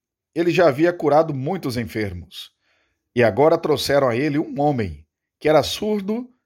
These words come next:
e só conseguia falar com dificuldade. O Senhor o afastou da multidão.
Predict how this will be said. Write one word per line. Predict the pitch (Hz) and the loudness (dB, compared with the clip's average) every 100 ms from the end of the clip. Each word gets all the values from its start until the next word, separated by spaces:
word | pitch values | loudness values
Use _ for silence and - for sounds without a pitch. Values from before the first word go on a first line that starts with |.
| _ | _
e | - | -2
só | - 185 | 0 0
conseguia | 190 180 160 170 | 0 -2 2 2
falar | - 135 147 | 4 4 4
com | 151 151 | 0 -8
dificuldade. | 131 156 139 113 107 87 - - _ _ _ _ _ _ | -6 -6 -4 -2 -2 -4 -12 -20 _ _ _ _ _ _
O | 127 | -4
Senhor | - 185 190 | 0 4 6
o | 196 | 6
afastou | 180 165 127 - 180 | 4 2 -2 0 0
da | 160 | 0
multidão. | 143 131 - 104 104 82 | 0 -2 -8 -6 -6 -8